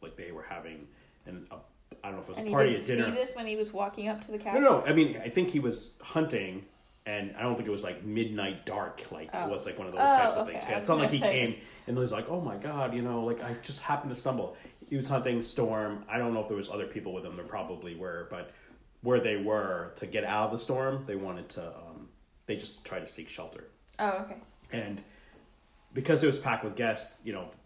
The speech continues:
Speaker 1: he stayed there. There was food, dinner, you know, but he couldn't,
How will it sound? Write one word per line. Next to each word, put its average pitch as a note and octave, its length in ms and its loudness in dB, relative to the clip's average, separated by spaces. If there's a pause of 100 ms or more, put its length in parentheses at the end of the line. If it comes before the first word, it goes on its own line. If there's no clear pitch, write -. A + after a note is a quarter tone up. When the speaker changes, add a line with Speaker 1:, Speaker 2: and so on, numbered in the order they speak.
(100)
Speaker 1:
he - 200 -6
stayed A#2 280 4
there. A2+ 120 2
There A2 100 2
was G#2 180 -4
food, C3+ 480 8
dinner, A#2 240 2
you G#2 100 -2
know, F#2+ 120 -6 (460)
but A2 180 -2
he A2 120 -8
couldn't, A#2 360 0